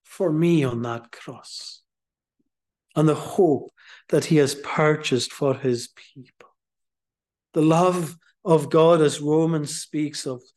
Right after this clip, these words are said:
but God shows his love for us in that while we were still sinners, Christ died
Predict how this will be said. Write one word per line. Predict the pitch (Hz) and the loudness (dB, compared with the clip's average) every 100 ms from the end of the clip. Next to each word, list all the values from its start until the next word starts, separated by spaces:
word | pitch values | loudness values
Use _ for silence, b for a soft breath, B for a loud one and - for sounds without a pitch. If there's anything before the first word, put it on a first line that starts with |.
| b b b | b b b
but | 170 139 | -10 0
God | 180 185 180 | 4 4 4
shows | - 175 185 190 180 | 0 2 4 4 2
his | 165 160 | -4 -2
love | 160 175 160 | 0 0 -2
for | 165 | -4
us | 156 156 | -4 -4
in | 156 | -4
that | 156 147 | -8 -8
while | 151 165 175 185 | -6 -2 0 -2
we | 185 | -2
were | 175 156 | -4 -4
still | - - - 170 185 175 | -10 -14 -6 -4 -4 -6
sinners, | - - 139 120 113 _ - - _ _ _ _ _ - | -12 -18 -18 -20 _ _ -20 -20 _ _ _ _ _ -20
Christ | - 143 139 139 - _ | -12 -8 -8 -8 -10 _
died | 135 131 135 131 120 | -6 -4 -2 -4 -6